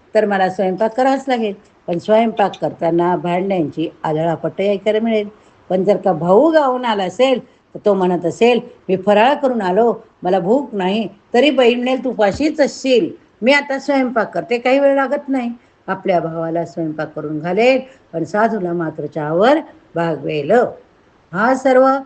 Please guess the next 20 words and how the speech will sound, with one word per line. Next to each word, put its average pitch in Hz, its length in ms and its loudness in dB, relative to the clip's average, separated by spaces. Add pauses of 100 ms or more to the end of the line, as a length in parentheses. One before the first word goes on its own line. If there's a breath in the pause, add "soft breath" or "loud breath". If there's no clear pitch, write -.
(360 loud breath)
मनाचा 214 760 0 (360)
कपटी 220 640 -2 (260)
खेळ. 208 220 4 (1700)
मन 254 180 2
मोठे 285 260 2
कपटी 269 360 0
हो, 220 160 2 (500)
माझा 247 360 2
व 254 80 0
त्याचा, 240 380 -2 (340)
हा 226 100 2
सर्व 233 340 2 (100)
खेळ 190 120 -2
मनानेच 180 480 -2
रचला. 139 320 -8 (520)
खरोखर 233 420 2
मनच 190 500 0 (400)
बंद 190 320 -4 (440)
मोक्षाला 160 480 -4
कारण. 190 300 -8